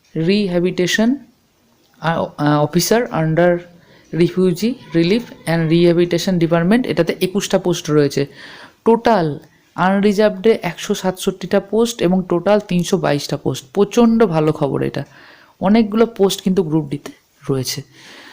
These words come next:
তো আজকের ভিডিও এ পর্যন্ত। ভিডিওটা ভালো লেগে থাকলে অবশ্যই লাইক, শেয়ার করে দিও এবং এই রকম গুরুত্বপূর্ণ খবর সবার আগে পাওয়ার জন্য চ্যানেলটাকে সাবস্ক্রাইব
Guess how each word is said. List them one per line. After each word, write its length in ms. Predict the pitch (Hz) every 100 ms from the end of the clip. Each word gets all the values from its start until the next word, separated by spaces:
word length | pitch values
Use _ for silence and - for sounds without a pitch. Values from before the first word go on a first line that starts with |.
| - _ -
তো 140 | 233 -
আজকের 320 | 196 196 208
ভিডিও 360 | 202 196 233 233
এ 60 | 170
পর্যন্ত। 400 | 170 175 180 208
ভিডিওটা 360 | 160 151 151
ভালো 180 | 151 151
লেগে 160 | 160 160
থাকলে 220 | 165 170
অবশ্যই 340 | 156 165 190
লাইক, 200 | 185 190
শেয়ার 220 | 185 196
করে 200 | 190 196
দিও 160 | 190 247 - - - _
এবং 320 | - 190 240 233
এই 200 | 202 208
রকম 320 | 208 208 220
গুরুত্বপূর্ণ 640 | 180 180 180 175 185 185 190
খবর 360 | - 147 175
সবার 460 | 175 175 170 190 175
আগে 180 | 143 147
পাওয়ার 300 | 139 135 139
জন্য 300 | - 156 196
চ্যানেলটাকে 360 | 208 147 135 143
সাবস্ক্রাইব 420 | - 143 - 151